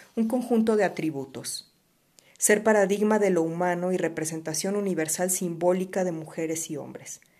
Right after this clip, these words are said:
Ser dueño del mundo, de los bienes reales y simbólicos, de las mujeres y su prole.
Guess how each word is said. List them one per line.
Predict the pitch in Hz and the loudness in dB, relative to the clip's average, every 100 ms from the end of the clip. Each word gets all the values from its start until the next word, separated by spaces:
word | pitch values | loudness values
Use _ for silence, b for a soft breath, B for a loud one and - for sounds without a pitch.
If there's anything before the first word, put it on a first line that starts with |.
| b - | b -6
Ser | - 202 202 | 2 4 4
dueño | 196 190 185 | 2 2 2
del | 180 | 2
mundo, | 175 175 156 139 - B B - | 0 -4 -4 -8 -14 B B 0
de | 175 | 4
los | 180 185 | 4 2
bienes | 196 190 190 | 2 2 2
reales | 180 170 175 185 185 | 2 2 2 0 0
y | 185 | -2
simbólicos, | - 160 160 156 151 - - - B B | -4 -6 -6 -6 -8 -12 -14 -14 B B
de | - 202 | 0 4
las | 233 254 233 | 4 2 0
mujeres | 190 - 151 151 277 - - b - | -2 -2 -4 -2 -2 -4 -8 b -2
y | 226 | 0
su | 226 208 - | 0 -2 -2
prole. | 139 92 92 | -2 -2 -4